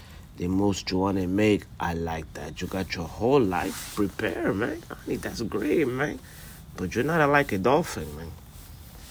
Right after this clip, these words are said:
Dolphins, they're the smartest, one of the smartest animals.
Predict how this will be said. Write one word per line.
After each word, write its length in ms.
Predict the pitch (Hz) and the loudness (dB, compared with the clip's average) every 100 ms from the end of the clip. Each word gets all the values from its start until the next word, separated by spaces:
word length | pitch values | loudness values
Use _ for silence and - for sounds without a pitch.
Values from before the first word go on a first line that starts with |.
| - - - - - - | -18 -16 -16 -16 -16 -6
Dolphins, 1000 | 107 143 226 - - 151 - - - - - - - | 6 8 8 0 -4 -4 -2 0 0 -2 -8 -12 2
they're 160 | 113 | 2
the 100 | 135 | 4
smartest, 1000 | 127 - - 123 131 160 170 147 98 - | 2 2 0 -2 0 4 8 8 8 4
one 160 | 113 165 | 6 8
of 100 | 185 | 6
the 100 | 180 | 2
smartest 680 | - - 156 170 156 143 - - | -2 -2 -2 0 2 2 2 2
animals. 560 | 135 160 90 - - | 2 2 0 -4 -12